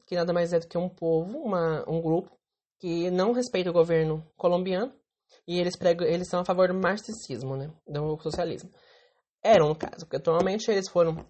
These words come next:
é, banidos pra floresta da região da Mata da Colômbia, né, e na floresta amazônica, começaram o comércio de drogas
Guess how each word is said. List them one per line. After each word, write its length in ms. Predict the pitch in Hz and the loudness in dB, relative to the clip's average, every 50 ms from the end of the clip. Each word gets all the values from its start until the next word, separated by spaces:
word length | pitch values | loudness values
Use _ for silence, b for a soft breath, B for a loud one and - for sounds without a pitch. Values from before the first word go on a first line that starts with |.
| _ - | _ -2
é, 140 | 165 160 160 | 0 0 2
banidos 360 | 160 160 160 160 156 151 - | 2 2 2 2 0 -2 -4
pra 140 | - 165 160 | -6 -8 -8
floresta 500 | 160 - 160 156 151 - 151 151 - 151 | -2 0 0 2 4 2 2 0 -2 -2
da 60 | 151 | -2
região 180 | 151 151 151 147 | -2 -2 -2 -2
da 140 | 151 151 | -2 -2
Mata 320 | 151 156 160 175 170 - 156 | 0 0 -2 -2 -4 -6 -6
da 180 | 147 143 147 | -6 -6 -6
Colômbia, 380 | 147 - 160 165 208 247 247 226 | -2 -2 0 0 2 0 0 0
né, 160 | 196 175 170 | 0 0 -2
e 80 | 165 151 | -2 -2
na 160 | 147 143 143 | -2 -4 -4
floresta 380 | 143 - 151 - 143 139 - 147 | -2 -2 0 0 0 -2 -2 -2
amazônica, 400 | 160 160 165 175 190 220 - - _ _ _ _ _ | -2 0 0 0 -2 -4 -6 -12 _ _ _ _ _
começaram 420 | - 190 196 190 196 202 196 196 190 | -2 -2 -2 0 0 0 0 0 0
o 40 | |
comércio 340 | 190 - 202 190 180 180 - | -2 -4 -2 -2 -4 -4 -6
de 120 | 175 185 - | -10 -10 0
drogas 360 | 165 165 147 101 - - | 2 2 2 2 0 -6